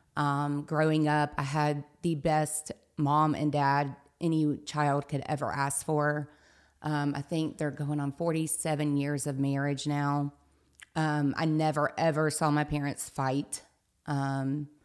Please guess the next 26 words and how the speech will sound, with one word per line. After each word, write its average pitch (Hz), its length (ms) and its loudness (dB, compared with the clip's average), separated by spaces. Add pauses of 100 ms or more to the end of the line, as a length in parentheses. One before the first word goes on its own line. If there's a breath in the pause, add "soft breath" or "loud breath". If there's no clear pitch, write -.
(240)
even 175 280 2
get 151 180 2
loud 143 360 4
with 151 180 0
one. 147 140 0 (120)
Me 180 120 2
and 180 80 0
my 165 80 4
mom 147 280 2
are 135 120 -2
normally 143 560 0
loud 139 400 0
people 143 360 -2
anyways, 135 580 -4
but 131 360 -8
they 151 100 0
never 147 280 -2
fought 143 260 0
in 151 120 0
front 143 340 -2
of, 139 220 -4 (100)
um, 147 320 0
me 147 100 2
and 147 60 2
my 139 100 2
brothers. 143 540 0